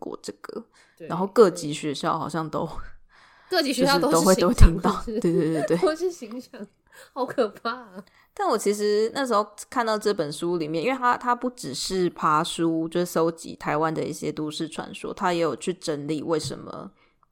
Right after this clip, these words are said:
Speaker 1: 嗯，
Speaker 2: 嗯。
Speaker 1: 就那个时空背景下为什么会有这都市传说。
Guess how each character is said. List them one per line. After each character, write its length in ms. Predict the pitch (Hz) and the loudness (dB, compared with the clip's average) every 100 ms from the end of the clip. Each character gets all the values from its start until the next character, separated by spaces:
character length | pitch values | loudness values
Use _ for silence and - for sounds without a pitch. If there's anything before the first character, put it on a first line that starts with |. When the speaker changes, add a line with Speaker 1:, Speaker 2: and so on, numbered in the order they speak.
| _ | _
Speaker 1:
嗯， 140 | 170 143 | -4 0
Speaker 2:
嗯。 60 | - | 6
Speaker 1:
就 100 | 247 | 6
那 80 | |
个 80 | 247 | 6
时 220 | 214 180 | 0 -2
空 180 | 175 180 | -2 -2
背 180 | 180 185 | 2 2
景 240 | 147 151 | 2 -6
下 240 | 160 160 139 | -4 -2 0
为 140 | 165 | 0
什 140 | 165 - | -4 -6
么 100 | 156 | -6
会 180 | 160 | -2
有 80 | 98 | -2
这 180 | 92 160 | -2 -2
都 180 | - 139 | -2 -6
市 200 | - 156 | -8 -10
传 200 | - - - | -10 -14 -14
说。 320 | - - 202 | -12 -12 -12